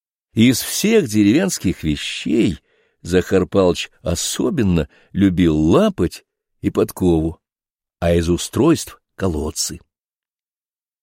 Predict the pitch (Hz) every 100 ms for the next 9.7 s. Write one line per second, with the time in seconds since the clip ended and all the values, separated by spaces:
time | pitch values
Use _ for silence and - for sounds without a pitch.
0 | - 92 95 101 98 98 101 92 104 95
1 | 92 92 107 104 87 - 82 85 82 80
2 | 110 135 - 110 - - - _ _ _
3 | - - 82 82 - 87 92 85 76 _
4 | _ _ 82 - 85 82 85 85 - 82
5 | - _ - - 92 87 - 80 - _
6 | - 160 85 76 76 90 87 - - 87
7 | 69 95 110 95 - _ _ _ 71 69
8 | 90 95 90 - _ _ _ 76 78 80
9 | 82 76 76 73 80 78 73